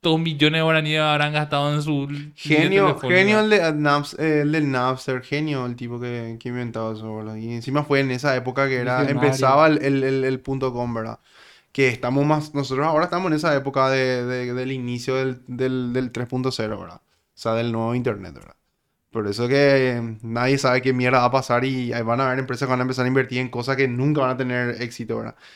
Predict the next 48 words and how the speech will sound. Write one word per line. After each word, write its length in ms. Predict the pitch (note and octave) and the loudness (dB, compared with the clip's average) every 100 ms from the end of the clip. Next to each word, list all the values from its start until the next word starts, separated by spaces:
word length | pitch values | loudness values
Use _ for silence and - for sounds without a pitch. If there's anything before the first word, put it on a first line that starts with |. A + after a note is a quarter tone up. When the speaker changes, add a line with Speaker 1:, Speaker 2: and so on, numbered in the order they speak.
| _ - | _ -12
Speaker 1:
Sí. 60 | A2+ | -6
Speaker 2:
Y, 160 | B2 B2 A2+ | -2 2 2
y 80 | A#2 | 0
hay 120 | A#2+ | 0
otras 220 | A#2+ C3+ | -2 0
que 60 | C#3+ | 2
van 160 | B2+ B2+ | 2 2
a 40 | |
empezar 300 | C3+ D3 B2+ | 0 0 2
a 80 | - | 2
surgir 400 | D#3+ D3+ C#3 D3+ | 0 0 0 2
que 140 | F3 | 0
sí 120 | E3 C3+ | 0 0
van 100 | C3+ | 0
a 60 | |
tener 220 | C3+ B2+ A#2+ | 0 -4 -4
éxito, 340 | A#2+ A#2+ A2+ | -8 -8 -6
¿verdad? 200 | A2+ A2+ - | -6 -8 -4
Como 160 | C3+ | 0
ya 140 | C3+ D3 | 2 4
pasó 280 | C#3 C#3+ | 2 2
alguna 300 | E3 D#3 D#3+ C3+ | 2 4 4 4
vez, 120 | C#3+ | 2
¿verdad? 220 | B2 A#2+ | 0 0
Que 200 | B2+ A#2+ B2 A#2+ - | -2 -4 -8 -14 -6
hay, 120 | B2 | -4
hubieron 280 | A#2+ B2 B2+ | -2 -2 0
empresas 260 | C#3 A#2+ C3 | 0 0 2
que 80 | C3+ | 2
metieron 320 | B2+ B2+ C#3 | 0 0 0
muchísima 440 | C3+ C3+ C#3 D#3 | -2 -4 0 2
plata 240 | C3+ C3+ C#3 | 2 0 2
para 180 | D3+ | 2
juegos, 640 | D3 - C3 C3+ D#3 D3+ D3 | 2 0 4 6 6 6 4
cosas 280 | C#3 C#3 D#3 | 0 0 2
que 140 | D3+ | 0
creían 280 | D3+ C#3 C3+ | 0 0 0
que 60 | C#3+ | 0
iba 120 | C3+ | -2
a 40 | |
ser 160 | C3 C3+ | -2 -4
hijo 340 | C3+ D#3+ - F#3+ | -6 -8 -2 -2
de 80 | |
puta 320 | D#3 D#3 E3 F3 | -2 -6 -4 -2
y 40 | |
después 200 | D#3+ C#3+ | 2 2
al 20 | C#3 | 0
final 320 | B2+ C3 | -2 -4